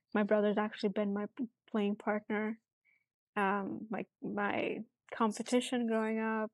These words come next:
my practice partner. Uh, he still is whenever he can, he gets a chance to play. Um,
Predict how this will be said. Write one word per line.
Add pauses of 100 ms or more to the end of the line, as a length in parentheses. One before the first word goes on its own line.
my
practice
partner. (760)
Uh, (120)
he
still
is (180)
whenever
he
can, (140)
he
gets
a
chance
to
play. (1000)
Um,